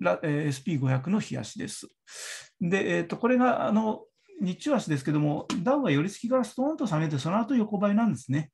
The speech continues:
えー、それからナスダックはどちらかというと、まあ、全く横ばいということで、ディズニーが高い、それからアップルが、アップルがずっと新値なんですね、これね。ということです。資本財が安かったんですよね。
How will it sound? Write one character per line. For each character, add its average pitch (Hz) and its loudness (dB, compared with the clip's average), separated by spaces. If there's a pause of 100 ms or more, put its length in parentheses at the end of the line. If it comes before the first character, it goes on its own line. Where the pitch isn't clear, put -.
(340)
え 156 2
ー、 156 2
そ 196 -2
れ 202 0
か 202 2
ら 196 2
ナ 254 4
ス 269 -4
ダ 294 6
ッ - -2
ク 233 -4
は 202 4
ど 160 -2
ち 170 -4
ら 175 -2
か 180 -4
と 175 -2
い 170 4
う 165 -4
と、 - -2
ま 147 2
あ、 120 0
全 120 -2
く 151 0
横 113 -2
ば 82 -2
い - -8
と - -14 (380)
い 147 -2
う 127 0
こ 131 -2
と 120 -2
で、 127 0 (360)
デ 208 2
ィ 247 4
ズ 233 4
ニ 208 6
ー - 4
が 135 4
高 123 -2
い、 156 2
そ - -10
れ 143 0
か 135 -2
ら 143 0
ア 208 2
ッ 208 -4
プ 214 -4
ル 196 0
が、 156 2
ア 226 2
ッ - -6
プ - -2
ル 277 4
が 185 4
ず 123 -2
っ - -8
と 143 -2
新 147 2
値 156 2
な 165 2
ん 156 0
で 123 -2
す 139 -10
ね、 202 2
こ 123 -4
れ 107 -4
ね。 156 -2 (460)
と 175 2
い 156 4
う 143 6
こ 135 0
と 120 2
で 123 2
す。 - -10
資 - -4
本 240 6
財 294 6
が 294 2
安 294 2
か 160 -2
っ - -6
た 123 0
ん 117 2
で 113 -2
す 110 -6
よ 127 2
ね。 175 -2